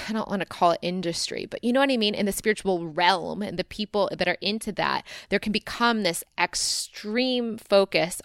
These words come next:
on the integration and the releasing and the purging. I'm sure if you're in that field, you know what I'm talking about. And that's good. There is a space for that. There's a place for that. But for me, the gift that I had with that guy that I was dating is that he wasn't going through it as intensely.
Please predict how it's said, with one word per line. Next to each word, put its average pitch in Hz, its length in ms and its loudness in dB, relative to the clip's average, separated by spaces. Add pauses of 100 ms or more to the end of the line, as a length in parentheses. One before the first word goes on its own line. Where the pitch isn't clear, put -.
on 170 240 2
the 185 100 -2
integration 208 800 2
and 165 160 -2
the 180 120 0
releasing 220 500 -2
and 170 100 -4
the 175 60 -4
purging. 226 540 0 (400)
I'm 147 100 -6
sure 185 320 4
if 208 140 2
you're 196 320 4
in 202 160 -2
that 185 200 2
field, 208 460 -2
you 170 100 -4
know 175 220 2
what 233 100 4
I'm 247 120 0
talking 262 340 0
about. 143 340 0 (280)
And 208 200 -2
that's 302 280 2
good. 339 340 2
There 202 240 2
is 240 180 2
a 262 60 -2
space 311 460 0
for 190 100 0
that. - 160 -2
There's 202 180 -2
a 220 60 -4
place 302 300 -2
for 180 100 -2
that. - 240 -2
But 190 140 -8
for 202 100 -4
me, 247 160 -4
the 233 100 0
gift 247 440 -4
that 185 100 -2
I 147 80 -2
had 190 300 2
with 180 160 -4
that - 160 -2
guy 190 180 6
that 202 140 2
I 160 80 2
was - 160 -4
dating 247 320 -2
is 156 100 -6
that - 140 -12
he 262 200 -4
wasn't 220 600 0
going 202 320 6
through 196 320 0
it 233 100 2
as 160 180 2
intensely. 170 920 -2